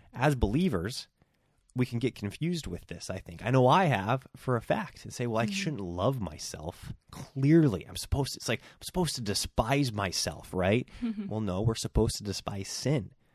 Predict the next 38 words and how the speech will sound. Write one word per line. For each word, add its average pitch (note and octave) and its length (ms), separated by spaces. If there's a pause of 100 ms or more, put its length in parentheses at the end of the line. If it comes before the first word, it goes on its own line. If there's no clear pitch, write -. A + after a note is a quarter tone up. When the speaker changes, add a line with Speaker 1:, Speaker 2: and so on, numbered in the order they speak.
(260)
Speaker 1:
hating B2+ 400
even B2 260
the G2+ 100
garments G2+ 760
that F#2+ 100
it's - 160
stained A2+ 340
with, - 320
like G2 120
it F#2 60
talks - 280
about G2 200
in F2+ 120
Jude. G#2 320 (500)
But G#2+ 100
I'd F#3 160
found A#2 180
myself G#2+ 340
thrashing A2+ 640 (180)
and A2 140
flogging G#2+ 560 (320)
myself. - 760 (640)
And B2 100
so C3+ 140
why A#2+ 240
is F#3 260
this A#2+ 460 (160)
contrary A#2+ 680 (160)
to - 80
God's G#2+ 460 (120)
word G#2+ 360
in A#2 80
my A#2+ 140
mind? D3 320 (340)
Because B2 260
it's - 200
not A2 340 (600)
talking, C3 640